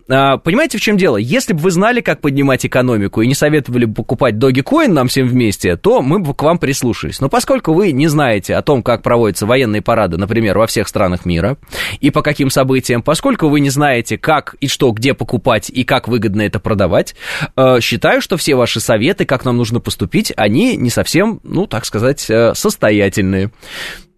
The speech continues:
Всё. Соответственно, можете, как бы, дальше, конечно, писать, но, по-моему, у вас уже закончилась аргументация, и нам пора переходить к какой-нибудь следующей теме. «Наполеон — это не позор, а гордость Франции», пишет Андрей. «Ну, проигрыш-то всё равно проиграли.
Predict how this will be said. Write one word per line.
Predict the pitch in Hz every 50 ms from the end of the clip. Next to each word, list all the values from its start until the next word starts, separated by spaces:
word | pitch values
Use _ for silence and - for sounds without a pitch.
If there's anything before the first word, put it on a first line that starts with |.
| _ -
Всё. | - - 92 104 135 156 180 - - - - _ _
Соответственно, | - - 135 135 - 208 285 302 - - 254 247
можете, | 185 185 226 - - 220 214 160 104 -
как | - 143 147
бы, | 139 139
дальше, | 123 110 160 202 262 - -
конечно, | - 233 226 220 180 - 170
писать, | 151 - 170 165 - 156 131 - -
но, | 123 139 156
по-моему, | - 135 135 143 180 240 247 240 226 190 147
у | - 139 127
вас | 139 165 180 -
уже | 147 117 143 170 196 - - 113 104
закончилась | 120 139 131 - 147 170 - - 190 185 -
аргументация, | 165 143 147 139 127 120 113 - 98 95 - - - 165
и | 175 - 127 131
нам | 120 135 165 202
пора | - 165 131 151
переходить | 151 175 135 - - 107 131 156 185
к | -
какой-нибудь | - 120 - 147 165 208 202 156
следующей | - 127 120 139 170 - - 147
теме. | - 104 85 95 104 - - - - - - - - - -
«Наполеон — | - 147 160 165 202 208 208 240 277 285 269 208 -
это | 196 220 226 175 226 202
не | 185 185
позор, | 185 190 175 165 220 247 214
а | 185
гордость | 175 160 226 254 202 170 160 156 -
Франции», | - 151 147 139 120 104 - 117
пишет | 101 - 127 117 - - 147
Андрей. | 147 147 139 131 107 107
«Ну, | 180 233
проигрыш-то | - - 165 165 156 143 127 123 - -
всё | - - 139
равно | 131 127 123 165 233 285
проиграли. | - - 143 123 107 120 135 165 - - 87 87